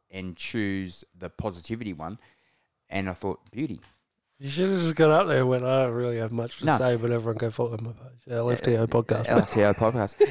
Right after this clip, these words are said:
Speaker 1: The, the silly thing was is that the guy sort of said to me, "Oh, look, you know, would you, would you like to talk about positivity?" And I sort of said, "Yeah, sure."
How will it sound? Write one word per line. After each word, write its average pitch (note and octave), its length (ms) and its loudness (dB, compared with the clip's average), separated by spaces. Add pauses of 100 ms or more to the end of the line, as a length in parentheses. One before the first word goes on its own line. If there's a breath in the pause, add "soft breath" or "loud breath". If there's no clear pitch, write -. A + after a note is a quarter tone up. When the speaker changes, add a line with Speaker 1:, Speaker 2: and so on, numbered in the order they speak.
(140)
Speaker 1:
The, C3+ 240 4
the B2 120 -4
silly F3 260 0
thing A#2+ 140 -2
was A#2 180 2
is G#2 100 -6
that A2 180 -2
the A2+ 60 -6
guy B2+ 180 2
sort A2+ 120 -8
of G2+ 60 -10
said A2+ 120 -4
to G#2+ 60 -8
me, G2+ 100 -6
"Oh, A#2 180 -4 (100)
look, A2 160 -8
you G#2+ 60 -6
know, G2 200 -6
would G2+ 200 -16
you, G2+ 80 -10
would G#2 160 -12
you A#2 100 -4
like G#2 160 -2
to - 60 -20
talk G#2 200 -10
about F#2+ 180 -8 (140)
positivity?" - 680 -8 (460)
And G2 140 -8
I F#2+ 40 -6
sort - 140 -12
of G2+ 60 -10
said, F#2 220 -8 (200)
"Yeah, - 180 -6
sure." - 260 -6